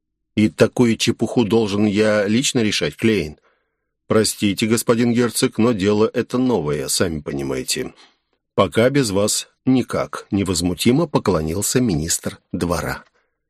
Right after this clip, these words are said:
Гортензия звонко рассмеялась. «Поменьше придумывай нового,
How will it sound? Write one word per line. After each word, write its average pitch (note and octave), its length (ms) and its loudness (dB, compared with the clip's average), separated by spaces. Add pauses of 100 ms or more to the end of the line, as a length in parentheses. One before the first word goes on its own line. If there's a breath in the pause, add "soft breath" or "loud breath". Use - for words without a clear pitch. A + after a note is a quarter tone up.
(840)
Гортензия G3 800 2
звонко A#2+ 460 -2
рассмеялась. - 840 -8 (480)
«Поменьше C#3+ 540 4
придумывай D3 680 2
нового, A2 720 2